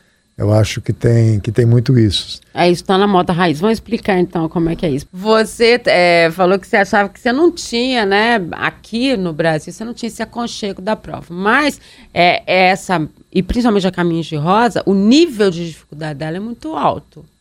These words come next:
Speaker 2: né? É, quando o Wick fala dessa questão da prova raiz, então vamos explicar como é que você foi,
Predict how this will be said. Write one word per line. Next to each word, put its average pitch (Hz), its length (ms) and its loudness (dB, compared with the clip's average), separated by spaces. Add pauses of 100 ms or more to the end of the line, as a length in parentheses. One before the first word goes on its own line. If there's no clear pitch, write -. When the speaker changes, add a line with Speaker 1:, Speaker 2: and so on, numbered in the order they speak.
(200)
Speaker 2:
né? 165 420 -4
É, 139 60 -12
quando 165 260 -6
o 175 120 -2
Wick 175 200 -4
fala 165 260 -4
dessa 160 280 -6
questão 156 260 -12
da 151 100 -4
prova 151 400 -4
raiz, 165 720 -2 (320)
então 247 140 -2
vamos 294 200 0
explicar - 280 -4
como 269 200 0
é 370 60 4
que 359 100 -6
você 349 140 -2
foi, 285 360 0